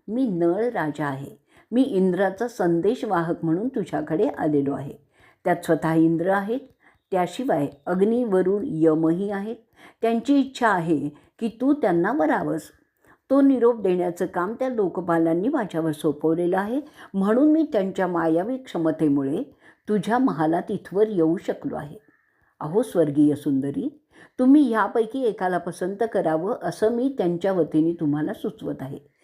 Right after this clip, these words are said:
त्यामुळे मी कोणालाही न दिसता तुझ्यापर्यंत त्याच्याच कृपेने आलेलो आहे. माझे त्यांचा निरोप देण्याचं काम केलं,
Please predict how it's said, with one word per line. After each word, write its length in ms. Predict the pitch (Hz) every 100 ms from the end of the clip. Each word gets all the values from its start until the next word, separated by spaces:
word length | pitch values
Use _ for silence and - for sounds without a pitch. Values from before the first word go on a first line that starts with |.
| _ _ -
त्यामुळे 440 | 156 151 156 175 349 - _ _ -
मी 100 | 285
कोणालाही 760 | 285 202 180 214 269 247 220
न 160 | 202 185 226
दिसता 420 | 240 196 - 143 143 _ _ _ _ _ -
तुझ्यापर्यंत 760 | 214 208 269 285 185 170 165
त्याच्याच 640 | 214 220 202 190 196 262 285
कृपेने 480 | 190 170 165 165 226 -
आलेलो 340 | 175 147 147
आहे. 260 | 147 143 - _ _ _ _ -
माझे 480 | 143 214 220 - _ _ _ _
त्यांचा 420 | 208 202 208 254
निरोप 340 | 294 220 185 185
देण्याचं 440 | 165 160 160 170
काम 300 | 160 147 156
केलं, 340 | 170 180 185